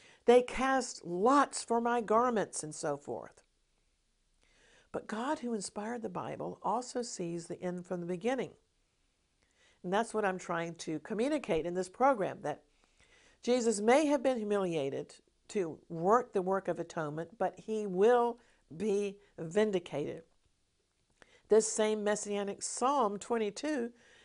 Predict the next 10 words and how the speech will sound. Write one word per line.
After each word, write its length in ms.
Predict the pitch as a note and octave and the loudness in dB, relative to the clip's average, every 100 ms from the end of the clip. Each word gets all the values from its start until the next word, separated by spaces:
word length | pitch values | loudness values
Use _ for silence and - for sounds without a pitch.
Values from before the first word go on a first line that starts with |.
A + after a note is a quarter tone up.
| - _ _ - | -20 _ _ -4
concludes 640 | B3 A#3+ - C#4 D#4+ C#4+ - | 0 0 0 2 2 2 -2
triumphantly 1080 | - C4 C4 C4 F#4 G#4 B3 C3+ E3+ G3+ B3+ | 0 2 4 4 4 4 4 4 0 0 2
with 200 | A3 A3 | 4 4
a 60 | |
vision 580 | G3+ F3+ F4+ D#4 F#3 G3 | 4 6 6 6 2 2
of 180 | G#3 G3 | 0 0
the 100 | A3+ | 0
Lord's 520 | F#3+ E3 E3 G3+ G3+ | 2 4 4 2 0
second 540 | - - E4+ F#4 D4+ | -2 4 4 4 -2
coming. 400 | G3 G3 D#3+ C3 | 0 0 0 -4